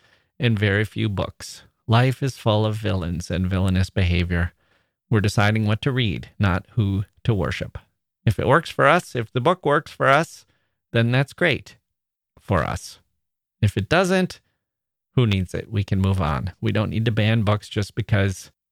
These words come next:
the author said something we don't like, just like we don't need to require that everyone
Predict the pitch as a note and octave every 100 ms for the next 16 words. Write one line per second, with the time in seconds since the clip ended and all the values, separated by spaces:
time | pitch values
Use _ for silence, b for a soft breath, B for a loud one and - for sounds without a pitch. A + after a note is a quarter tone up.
0 | _ _ _ - F#2 F2+ G#3 G2 - F#2+
1 | G#2 A2+ G#2+ A2 G#2 A2+ B2 - A2 E3
2 | - - - C#3 - C3+ C3+ C#3 C3 C#3
3 | C#3+ - C#3+ D3 - - D#3 E3 B2 A#2+
4 | A#2 A2 B2 B2 C3+